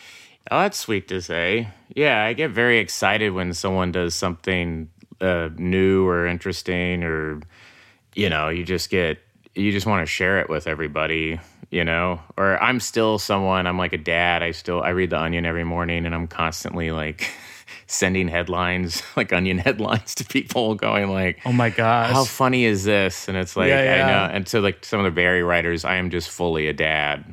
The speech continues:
Speaker 1: Like, "All right, we get it." Or, you know, but then there's shows like I May Destroy You. I remember watching that going, "Wow, God,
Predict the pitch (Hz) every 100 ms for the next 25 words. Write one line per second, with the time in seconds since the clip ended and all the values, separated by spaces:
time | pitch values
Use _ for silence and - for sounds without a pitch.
0 | 87 - - 78 76 - - - _ -
1 | - - - _ - 82 85 82 78 76
2 | 80 80 76 - - 87 82 82 - 90
3 | 85 85 85 - - - _ - - _
4 | - - 262 330 277 - - 196 190 165
5 | 175 156 - - 117 139 147 120 110 -
6 | 131 131 98 78 78 87 95 98 95 92
7 | 95 101 104 - 90 82 82 98 135 151
8 | 95 - - - 147 -